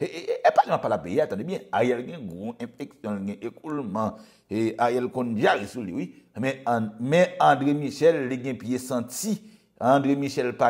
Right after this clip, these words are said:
janm souye fès li, lè li fin fè bezwen. Il ressemble qu'il toujou ap mache santi twalèt sou moun. E Rosemary petit frè pa ta twò vle. Ou konnen? Eh,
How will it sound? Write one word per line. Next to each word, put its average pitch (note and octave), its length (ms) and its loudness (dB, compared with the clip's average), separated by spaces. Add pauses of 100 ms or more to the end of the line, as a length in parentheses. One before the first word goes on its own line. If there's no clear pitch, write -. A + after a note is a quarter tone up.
janm A#2+ 400 -4
souye B2 400 -4
fès A#2 400 -4
li, A2+ 240 -6
lè G#2+ 220 -2
li A#2 180 -4
fin C3 400 -8
fè - 240 -4
bezwen. D#3 380 0 (420)
Il G2 80 -6
ressemble B2+ 480 0
qu'il A2+ 140 -6 (100)
toujou A#2 240 0
ap G#2+ 160 -2
mache A#2 400 -4
santi - 480 -10
twalèt A2+ 560 2
sou - 160 -12
moun. C4 380 -2 (340)
E A#2+ 720 2
Rosemary B2 800 4
petit A2+ 240 -8
frè - 160 -4
pa A2+ 160 0
ta A#2 160 2
twò A2 240 0
vle. G#2+ 300 2 (240)
Ou - 100 -12
konnen? - 160 2 (400)
Eh, - 140 -6